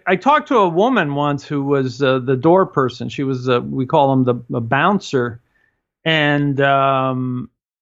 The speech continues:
and she, she, uh, in fact, I,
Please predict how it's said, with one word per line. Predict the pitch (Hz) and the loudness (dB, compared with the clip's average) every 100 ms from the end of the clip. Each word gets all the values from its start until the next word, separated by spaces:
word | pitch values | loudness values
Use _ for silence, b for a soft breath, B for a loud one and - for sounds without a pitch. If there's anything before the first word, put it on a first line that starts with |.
| _ | _
and | 151 156 | -2 0
she, | 147 - 262 285 277 - _ | 0 -2 0 0 -2 -18 _
she, | - - - | -14 -14 -2
uh, | 175 151 151 143 143 | 2 4 4 2 0
in | - - - - - 165 | -2 -8 -10 -10 -2 -2
fact, | - 294 294 - | 0 0 0 0
I, | - 170 | 0 -2